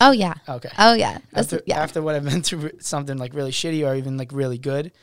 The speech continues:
Speaker 2: or, like, a long span of time, encompassing that and kinda, like, letting it, like, kind of,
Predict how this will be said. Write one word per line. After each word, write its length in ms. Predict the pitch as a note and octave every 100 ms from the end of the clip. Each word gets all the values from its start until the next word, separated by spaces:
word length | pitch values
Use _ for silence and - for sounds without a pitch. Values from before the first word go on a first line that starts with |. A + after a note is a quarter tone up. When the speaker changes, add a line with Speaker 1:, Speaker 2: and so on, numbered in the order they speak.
| _ _ _ _
Speaker 2:
or, 80 | C#3+
like, 140 | C3+ C3
a 60 |
long 280 | B2 C3 C3+
span 240 | C3 - C3
of 60 | B2
time, 360 | B2+ B2 D#3 - _ _ _ _ _ _ - - -
encompassing 500 | C#3+ C#3 C#3 - D3
that 140 | C3+
and 80 | A#2+
kinda, 200 | D3 B2+
like, 240 | B2 B2+
letting 240 | C3+ C3 B2+
it, 120 | B2
like, 280 | C3 A#2+ _ _ _ _
kind 160 | C#3+ B2+
of, 200 | B2